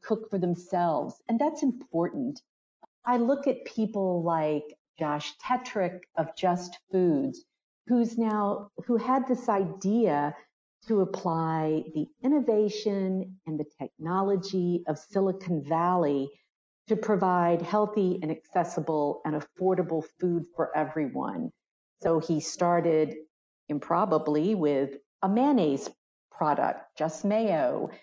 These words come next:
that eliminated eggs, the basis of mayonnaise. <laughs> But he's used pr-, pea protein in its place. And he's now growing, um, his line of products, including one Just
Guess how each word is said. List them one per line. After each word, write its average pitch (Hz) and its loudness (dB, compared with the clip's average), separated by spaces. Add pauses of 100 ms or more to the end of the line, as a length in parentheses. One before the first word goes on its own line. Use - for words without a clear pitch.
(200)
that 196 0
eliminated 170 0
eggs, 202 -2 (100)
the 175 4
basis 185 0
of 214 0
mayonnaise. 220 2
<laughs> - -4
But 262 4
he's 262 0
used 254 0 (160)
pr-, 302 0 (420)
pea 330 0 (120)
protein 156 -4
in 180 -6
its 180 -12 (280)
place. 185 -2 (160)
And 214 4
he's 247 2
now 202 2 (400)
growing, 185 2
um, 165 0
his 180 -2
line 180 0
of 165 -6
products, 147 0
including 160 -2
one 156 0
Just 180 -2